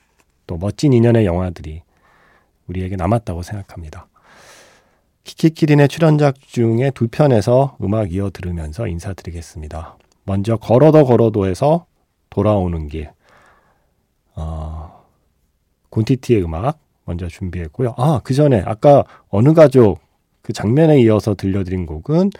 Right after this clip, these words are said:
호소노 하루오미의 이미지 앤 콜라주였습니다. 네, 어휴, 까먹을 뻔했네요. 자, 마지막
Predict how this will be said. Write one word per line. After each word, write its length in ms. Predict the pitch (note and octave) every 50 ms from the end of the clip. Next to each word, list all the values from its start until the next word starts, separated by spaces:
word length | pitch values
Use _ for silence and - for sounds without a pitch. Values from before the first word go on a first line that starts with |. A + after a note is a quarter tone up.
| - - - _ _ _ _ _ _ _ _ _ _ _ _ _ _ _ _ _ _ _ _ _ _ _ _ _ _ _
호소노 360 | - D#3 C#3 - D#3 C#3 C3+ C3
하루오미의 840 | B2+ D3 C3+ C3+ B2 G#2+ F#2+ F2 E2+ F#2+ B2 D3 D#3+ F3+ E3+ E3+ _ -
이미지 760 | A#2 G2+ G2+ G#2+ A2+ A2 G2 - A#2+ A#2+ A#2+ B2 B2+ C3+ C3+ _ _ _ _ _ - -
앤 160 | E2+ D#2+ E2
콜라주였습니다. 960 | - C3 B2+ A#2 G#2+ G2 G#2+ A2 E2+ - - - D#2 D2 C#2 D2 C#2 - _ _ _ -
네, 240 | D#2 D2 C#2 C#2+ C#2+ _ -
어휴, 260 | - E2+ D#2+ D#2+ D2+ - _ -
까먹을 320 | - A#2 G#2 G2+ G2 F#2
뻔했네요. 500 | - - E2 F2+ A#2 A#2+ F#2 E2 - - - - - - - _ _ _ _ _ _ _ _ _
자, 160 | - A2 F#2+
마지막 560 | G2 G#2 B2+ C#3+ C#3+ C#3+ C#3+ C#3+ C#3 C3 -